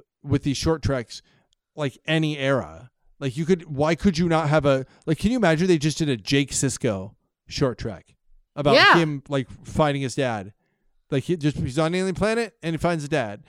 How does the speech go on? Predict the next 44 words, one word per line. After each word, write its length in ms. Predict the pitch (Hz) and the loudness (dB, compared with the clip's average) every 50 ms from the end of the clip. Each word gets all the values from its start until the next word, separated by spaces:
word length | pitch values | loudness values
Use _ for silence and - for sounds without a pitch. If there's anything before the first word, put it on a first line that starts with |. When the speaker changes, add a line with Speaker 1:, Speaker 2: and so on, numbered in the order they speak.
| - - _ | -20 -12 _
Speaker 1:
And 100 | 151 160 | -2 2
the 60 | 170 | 4
way 120 | 185 214 214 | 6 6 6
they 100 | 214 185 | 6 2
can 120 | 196 208 | 2 2
do 140 | 185 196 170 | 2 0 0
C 160 | - - 196 | 0 -2 -4
G 220 | 165 147 165 170 170 | -2 0 2 2 4
I 160 | 180 180 160 | 4 4 4
backgrounds 640 | 147 156 165 185 - - 170 139 123 120 117 - 120 | 4 4 2 2 0 0 -2 -2 -2 -6 -6 -6 -6
right 200 | 120 113 113 117 | -6 -6 -6 -8
now, 140 | 120 117 | -8 -8
you 160 | 117 120 123 135 | -6 -6 -6 -6
don't 140 | 156 151 | -4 -4
have 100 | 151 151 | -4 -4
to 80 | - 156 | -4 -6
rebuild 480 | 131 143 156 151 - 147 143 147 147 131 | -6 -4 -6 -2 0 0 0 0 0 -4
Deep 160 | 135 127 117 | -6 -8 -6
Space 320 | - - 127 117 104 - | -6 -6 -8 -8 -8 -8
Nine 320 | 135 143 151 139 113 107 107 | -8 -6 -6 -6 -8 -10 -12
even. 460 | 104 107 101 90 87 85 - - - _ _ _ _ _ _ _ | -14 -14 -14 -16 -16 -18 -20 -20 -20 _ _ _ _ _ _ _
You 100 | 135 117 | -10 -8
could 140 | 135 143 | -6 -4
just 220 | 143 156 139 - _ | -2 -2 -4 -2 _
build 260 | 160 156 147 123 - | 0 0 0 -2 -6
part 320 | - - 143 139 143 143 143 | -4 -2 0 0 0 -2 -4
and 200 | 139 135 131 131 | -6 -6 -4 -2
then, 240 | 127 127 131 139 139 | -4 -4 -4 -8 -8
and 160 | 127 123 123 | -8 -6 -4
then 120 | 127 120 117 | -6 -4 -2
do 280 | 131 127 127 123 127 127 | -2 -2 -2 -2 -6 -8
s-, 140 | - - - - | -10 -12 -8 -8
a 60 | 131 | -8
set 240 | - - - 165 170 | -4 -2 -2 0 0
extension 400 | 151 - - 127 107 95 - 104 | -2 -4 -6 -8 -8 -8 -10 -10
behind 340 | 104 101 110 139 147 143 120 | -10 -8 -8 -6 -8 -6 -8
him, 220 | 117 104 104 - - - _ _ | -10 -10 -12 -14 -18 -20 _ _
and 100 | 139 131 | -8 -4
they 80 | 131 | -2
Speaker 2:
Yep. 120 | 131 208 254 | 0 2 2
Speaker 1:
really 160 | 285 147 139 | 2 0 -2
make 200 | 127 131 123 - | -4 -6 -6 -8
it 120 | 123 110 | -10 -12
work. 300 | 107 127 160 151 101 92 | -8 -8 -8 -8 -10 -12